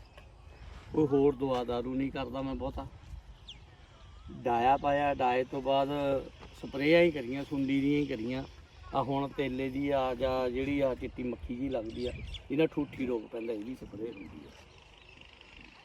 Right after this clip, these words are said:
ਇਹ ਜਿਹੜੀ ਮੈਂ ਵੱਟ ਚੜਾਉਣਾ ਤਕਰੀਬਨ, ਇਹ ਮੈਂ ਕੋਈ, ਇਹ ਨਹੀਂ ਕਿ ਮੈਂ ਸਾਰੀਆਂ ਵੱਟਾਂ ਮੇਰੀਆਂ ਇੱਕੋ ਜਿਹੀਆਂ ਹੀ ਆ।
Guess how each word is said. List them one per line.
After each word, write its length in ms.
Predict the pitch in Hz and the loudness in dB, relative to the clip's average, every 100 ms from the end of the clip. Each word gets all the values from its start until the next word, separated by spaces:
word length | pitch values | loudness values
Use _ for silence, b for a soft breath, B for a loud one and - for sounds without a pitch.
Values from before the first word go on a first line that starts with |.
| - - | -14 -10
ਇਹ 80 | 135 | 2
ਜਿਹੜੀ 260 | 151 214 | 4 6
ਮੈਂ 140 | 220 190 | 4 4
ਵੱਟ 340 | 131 131 175 | 2 2 2
ਚੜਾਉਣਾ 440 | 175 202 185 151 | 4 4 6 6
ਤਕਰੀਬਨ, 640 | 151 143 147 147 151 139 104 - - - - - - - - - - - - - - - - - - - - - - - | 4 2 6 10 12 10 8 -2 -12 -14 -14 -18 -18 -18 -16 -18 -18 -18 -16 -12 -12 -12 -12 -6 -6 -6 -16 -16 -16 -6
ਇਹ 220 | 147 156 | -4 -2
ਮੈਂ 60 | 160 | -2
ਕੋਈ, 720 | - - 170 170 180 180 180 - - - - - - - - - - - - 151 | -4 -8 -4 0 0 0 -4 -8 -14 -18 -16 -12 -12 -14 -16 -16 -18 -18 -10 -4
ਇਹ 220 | 185 208 | -4 -4
ਨਹੀਂ 180 | 220 196 | -6 -6
ਕਿ 80 | |
ਮੈਂ 140 | 208 196 | -8 -8
ਸਾਰੀਆਂ 420 | 175 156 202 202 | -6 -6 -4 -8
ਵੱਟਾਂ 280 | 165 - 165 | -10 -10 -8
ਮੇਰੀਆਂ 280 | 165 156 147 | -6 -6 -6
ਇੱਕੋ 280 | - 139 | -8 -6
ਜਿਹੀਆਂ 300 | 139 143 160 | -4 -2 -2
ਹੀ 120 | 147 | -2
ਆ। 80 | 123 | -4